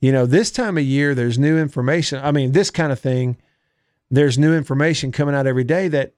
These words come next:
really is impactful. We just have no shortage of content.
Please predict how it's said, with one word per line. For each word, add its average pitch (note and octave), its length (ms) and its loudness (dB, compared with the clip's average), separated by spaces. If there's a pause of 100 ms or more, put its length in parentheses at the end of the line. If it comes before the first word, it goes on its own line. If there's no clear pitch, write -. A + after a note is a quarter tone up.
(300)
really G3 220 4
is C#3+ 100 0
impactful. C3+ 480 -2
We G3 100 4
just G#3+ 200 0
have C#3+ 180 2
no C#3+ 220 2
shortage A#2+ 460 -2
of G#2+ 100 -6
content. G#2+ 580 -8